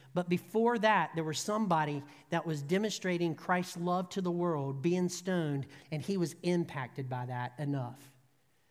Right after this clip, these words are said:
to refer to it later. So we might think that generosity, turning the other cheek, and doing things in this particular manner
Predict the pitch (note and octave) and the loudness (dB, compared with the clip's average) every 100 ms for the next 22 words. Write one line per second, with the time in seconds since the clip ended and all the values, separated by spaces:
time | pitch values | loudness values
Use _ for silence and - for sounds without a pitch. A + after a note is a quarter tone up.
0 | _ _ _ _ - D#3+ D3+ C#3 D3+ D3+ | _ _ _ _ -4 -2 -2 -2 -2 -2
1 | - C#3+ C#3+ C3+ A#2+ - - _ _ _ | -4 -4 -4 -6 -6 -12 -20 _ _ _
2 | _ _ _ _ _ _ - D3+ D3 E3 | _ _ _ _ _ _ -10 -6 -4 -2
3 | A#3+ C#4 D#4+ C#4 B3 A3+ G#3+ G#3 F#3+ - | 2 4 4 4 6 6 6 2 -2 -10
4 | - _ _ _ - - A3 F3+ C3+ - | -18 _ _ _ -20 -4 0 2 0 -6
5 | - - D3+ D3 C3 F3 G#3+ A3+ G#3+ G3+ | -18 -16 -10 -8 -2 0 2 2 2 0
6 | G3+ G3+ G3+ G3 - _ _ _ - F#3 | -2 -2 -2 -6 -12 _ _ _ -2 0
7 | G3 G#3+ G#3+ G#3 G#3+ - G3 F#3 F3+ - | 2 0 0 -2 -2 -2 0 0 -2 -8
8 | - - _ - C#3+ D#3+ F#3 F#3 G3+ G3 | -20 -20 _ -6 -2 2 2 2 -2 0
9 | F#3 F#3+ F#3 F3 F#3+ F3+ F3 F3 E3+ E3 | 0 -2 -4 -4 -4 0 0 2 2 0
10 | D#3 D3 | -2 -4